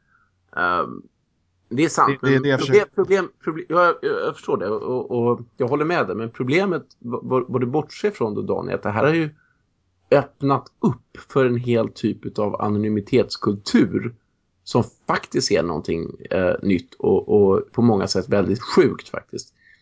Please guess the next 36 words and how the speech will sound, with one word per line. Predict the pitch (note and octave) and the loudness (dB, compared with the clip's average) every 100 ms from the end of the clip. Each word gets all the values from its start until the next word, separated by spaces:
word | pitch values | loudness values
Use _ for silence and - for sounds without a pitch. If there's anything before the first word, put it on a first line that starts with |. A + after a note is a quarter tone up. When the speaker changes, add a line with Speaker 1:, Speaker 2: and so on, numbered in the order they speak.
| _ _ | _ _
Speaker 1:
Om, | - C3+ C3 | 0 2 4
om, | C3 B2+ | 2 4
om | C3 | 4
du | B2+ | 2
ska | D#3+ | 0
korrespondera | D3 F3 E3 - D#3+ G#2 G2 A2+ A#2 - | 2 2 2 0 0 2 4 4 4 2
med | A#2 | -2
någon | G2+ F2 F#2+ | 0 -2 -4
så | - | -6
vill | G#2 G#2 | -4 -2
inte | G#2 G#2 | -2 -4
du, | F#2 F2+ F#2 F2+ _ _ _ _ _ - | -2 0 -2 -6 _ _ _ _ _ -4
eh, | - A1+ - - | -2 -2 -4 -10
korresp-, | - A2+ G#2+ - - - - - - _ - _ _ | 0 2 2 -4 -10 -10 -10 -18 -20 _ -20 _ _
det | A#2 A#2 C3 | -10 -4 0
kan | A#2+ | 2
jag | D3 | 2
nästan | B2 A2 | 0 -2
garantera, | G2+ G2 F#2+ C3+ F#2 | 0 0 0 0 2
om | |
du, | F#2+ G2 - | 0 -4 -6
om | G#2+ | -6
du | G#2 - _ - | -6 -8 _ -10
ska | - A#2+ | -4 -2
sitta | - - - C3 | -4 -6 0 2
ner | G#2 | 2
och | G#2 | 0
skriva | - - A2 G2+ | -2 -2 0 0
brev | G#2+ D3 A#2 - - | 0 -2 0 -2 -4
på | - | -4
riktigt, | G#2+ G#2 - A2 - _ _ _ _ _ _ _ _ _ - - | -4 -4 -6 -6 -6 _ _ _ _ _ _ _ _ _ -12 -2
eh, | F#2 F2+ | 0 0
eller | - G#2 | 0 2
om | G#2 | 2
vi | |
tänker | G2+ G2 F#2 F#2 | 2 0 -2 -6